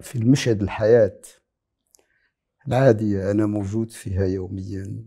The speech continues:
وكنت فيها، ولكن ربما أن الكثير من الناس أو القليل كانوا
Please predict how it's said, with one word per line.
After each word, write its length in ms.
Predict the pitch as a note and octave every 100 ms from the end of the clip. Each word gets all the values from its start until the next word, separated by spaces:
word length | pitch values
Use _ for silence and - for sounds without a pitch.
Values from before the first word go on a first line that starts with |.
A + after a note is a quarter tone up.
| A2+ _ _ _ _ _ _
وكنت 360 | B2+ - E3+ D#3
فيها، 400 | - G2+ F#2 - _ _ _ _ _ _ - _ _ _ _ _ _ -
ولكن 300 | G#3 G#3 G#3+
ربما 560 | G3 D3+ D3 C#3+ C#3 C#3
أن 140 | B2+
الكثير 760 | A#2 - B2 - D#3 B2+ G2 _ _ _ _
من 200 | B2+ A#2+
الناس 500 | A2 F#2+ F#2+ G2+ -
أو 120 | C3+
القليل 680 | B2 - A2+ G2+ G#2+ C3 - _ _ _ _ _ _
كانوا 360 | - C3 B2+ A#2+